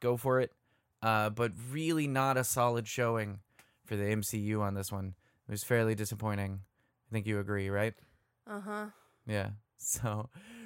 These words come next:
Speaker 1: we're gonna go ahead and just put up spoiler warning from here on, just in case, 'cause there's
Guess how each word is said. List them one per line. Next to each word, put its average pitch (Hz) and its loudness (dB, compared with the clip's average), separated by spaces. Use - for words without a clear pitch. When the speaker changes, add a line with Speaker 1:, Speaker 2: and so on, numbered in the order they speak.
Speaker 1:
we're 165 4
gonna 190 6
go 175 12
ahead 170 12
and 151 0
just 143 0
put 151 6
up 139 8
spoiler 165 8
warning 147 6
from 123 0
here 131 2
on, 127 4
just 110 -4
in 113 0
case, 113 2
'cause 101 -2
there's - 2